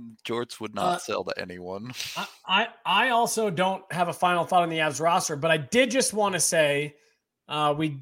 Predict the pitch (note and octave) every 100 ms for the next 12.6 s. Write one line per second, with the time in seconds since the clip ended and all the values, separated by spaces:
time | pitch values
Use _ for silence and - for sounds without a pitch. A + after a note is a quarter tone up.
0 | - G#3 G3+ F#3+ D#3 F3+ F#3+ F#3+ F#3+ F3+
1 | E3 F3 E3 E3 E3 F3 D#3 E3+ E3+ D#3
2 | D3+ D3+ E3 D#3 - D#3 D3 - F3 A3+
3 | B3 A#3 A3+ G3 E3+ G#3+ G#3+ F3 F#3 F3+
4 | E3 D#3+ E3+ D3+ - F3 - - E3 D#3+
5 | D#3 D3+ C#3 _ _ _ _ _ _ E3+
6 | D#3 D3+ C#3+ C#3+ C#3 B2+ - - D3 D3
7 | D#3+ F#3 G3 A3 G#3+ _ _ _ _ _
8 | _ _ _ _ _ - G#3+ F#3+ B3 C#4+
9 | D#3 A3+ C4 A3+ F3+ - F#3 G#3 G3+ F#3+
10 | C3+ F3 C#3 D#3 - D4+ - C#4+ C4+ G#3
11 | G3 - - E4 - C#4 C4 A#3 B3 B3+
12 | B3 A#4+ C#4 - _